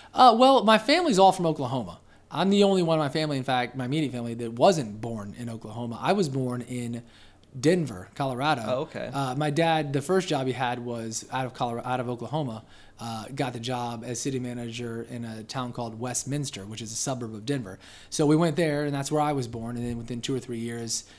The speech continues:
Speaker 1: he got the job in Pensacola, and that brought us here to the Gulf Coast.
Speaker 2: Oh, cool. So when you moved here, like, what were some of your interests growing up? Like, did you, uh, do a lot of water activities? 'Cause, you know, there's the beach
Speaker 1: Right,
Speaker 2: and all
Speaker 1: right.
Speaker 2: that kind of stuff. Like, what, what were some things that you were into?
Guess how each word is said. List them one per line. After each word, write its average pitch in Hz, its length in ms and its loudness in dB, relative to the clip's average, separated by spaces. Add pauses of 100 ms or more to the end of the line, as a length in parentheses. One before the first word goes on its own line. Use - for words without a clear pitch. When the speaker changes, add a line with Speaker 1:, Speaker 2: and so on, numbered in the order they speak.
Speaker 1:
he 131 140 -6
got 107 180 -8
the 113 60 -12
job 107 320 -8
in 107 80 -12
Pensacola, 110 580 -8 (100)
and 107 240 -12
that 104 140 -12
brought 104 220 -12
us - 80 -10
here 117 120 -8
to 104 60 -16
the - 60 -18
Gulf 104 180 -16
Coast. 117 360 -14 (200)
Speaker 2:
Oh, 202 160 -2
cool. 180 380 -6
So 143 600 0
when 170 220 0
you 190 80 2
moved 202 320 2
here, 170 160 2
like, 143 120 4
what 175 220 4
were 170 360 0 (100)
some 175 220 0
of 156 120 0
your 131 220 0
interests 127 540 -4
growing 117 420 -4
up? 113 160 -2
Like, 117 200 -4
did 117 180 -4
you, 117 320 -2 (360)
uh, 113 280 -4
do 123 180 -4
a - 20 0
lot 127 140 4
of 120 80 0
water 120 320 4
activities? 123 500 -2
'Cause, 120 200 -6
you 123 40 -4
know, 120 80 -2
there's 120 200 -2
the 117 60 -12
beach 131 200 -4
Speaker 1:
Right, 131 300 -2
Speaker 2:
and 117 160 -4
all 113 60 0
Speaker 1:
right. 117 100 0
Speaker 2:
that 110 80 -6
kind 120 120 -6
of 110 60 -6
stuff. 123 160 -4
Like, 131 160 0
what, 175 240 6
what 160 180 4
were 170 120 -2
some 143 180 -2
things 135 240 -2
that 131 80 -6
you 123 140 -2
were 110 100 0
into? 107 340 -8